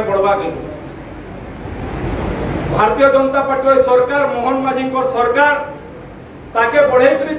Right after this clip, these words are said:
ତିନି ହଜାର ପାଞ୍ଚଶହ କରିଛନ୍, କିନ୍ତୁ ଅଶୀ ବର୍ଷରୁ ଊର୍ଦ୍ଧ୍ୱ ମାନକେ ତିନି ହଜାର ପାଞ୍ଚଶହ ଦିଆଯିବା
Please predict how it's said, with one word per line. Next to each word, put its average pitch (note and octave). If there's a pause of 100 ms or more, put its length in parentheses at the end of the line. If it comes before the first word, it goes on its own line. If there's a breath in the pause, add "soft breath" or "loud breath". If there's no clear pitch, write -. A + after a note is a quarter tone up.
ତିନି C4+
ହଜାର D#4 (120)
ପାଞ୍ଚଶହ C#4+
କରିଛନ୍, D4+ (440)
କିନ୍ତୁ B3 (800)
ଅଶୀ G#3 (100)
ବର୍ଷରୁ C4 (120)
ଊର୍ଦ୍ଧ୍ୱ B3
ମାନକେ A#3
ତିନି G#3+
ହଜାର G#3 (100)
ପାଞ୍ଚଶହ G3
ଦିଆଯିବା A#3+